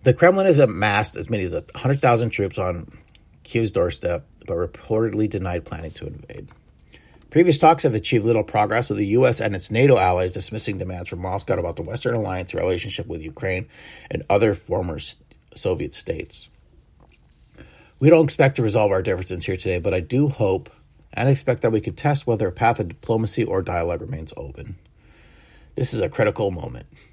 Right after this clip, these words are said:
Blinken told Lavrov. Lavrov, meanwhile, said he didn't expect a breakthrough at these negotiations. "What we expect is more concrete answers to our concrete pros-,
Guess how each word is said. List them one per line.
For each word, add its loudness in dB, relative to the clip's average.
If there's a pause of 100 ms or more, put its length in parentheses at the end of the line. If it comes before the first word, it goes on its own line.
(260)
Blinken -2
told -6
Lavrov. -12
Lavrov, 6
meanwhile, 4
said 2
he 0
didn't 2
expect -4
a 0
breakthrough -2
at -4
these -4
negotiations. -6 (360)
"What 4
we 8
expect 0
is -2
more 2
concrete -2
answers -4
to -10
our -6
concrete -6
pros-, -10